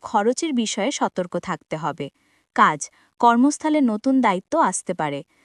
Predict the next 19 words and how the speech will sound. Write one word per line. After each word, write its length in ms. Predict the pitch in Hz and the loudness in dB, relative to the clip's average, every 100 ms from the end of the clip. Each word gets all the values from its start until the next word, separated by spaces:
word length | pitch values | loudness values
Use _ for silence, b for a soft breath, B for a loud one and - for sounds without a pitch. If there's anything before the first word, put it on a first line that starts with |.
| _ - | _ -2
যারা 280 | 214 190 196 | 0 0 0
প্রজেক্টে 520 | 196 180 214 262 349 | 0 0 -2 -4 -4
কাজ 220 | 320 240 - | 0 0 0
করছেন, 440 | 196 180 - 196 320 b b - | -6 -4 -4 -4 -4 b b 0
তারা 220 | 226 233 | 2 4
আজ 100 | 226 - | 2 0
মনোযোগ 460 | 190 190 240 294 285 | -4 0 0 0 -2
দিলে 220 | 233 185 202 - | -2 -2 -2 0
অগ্রগতি 540 | 180 170 170 175 277 | -2 -2 -6 -4 -4
হবে। 340 | 285 226 160 135 _ _ _ _ - | 0 -2 -2 -10 _ _ _ _ 0
পুরনো 320 | 294 302 302 | 2 2 2
কাজ 260 | 269 220 214 | 2 0 2
আজ 160 | 208 208 | -2 -2
পূর্ণতা 500 | - 208 180 165 262 | -4 -2 -2 -2 -4
পেতে 260 | 311 220 170 | -2 -2 -2
পারে। 280 | 147 143 - _ _ _ _ | -6 -8 -12 _ _ _ _
অর্থ, 300 | - 190 - - 180 - _ _ - | 2 2 0 -12 -12 -12 _ _ -4
আয় 240 | 190 247 - | -2 -2 -2
থাকবে, 400 | 240 190 180 | -4 -4 -6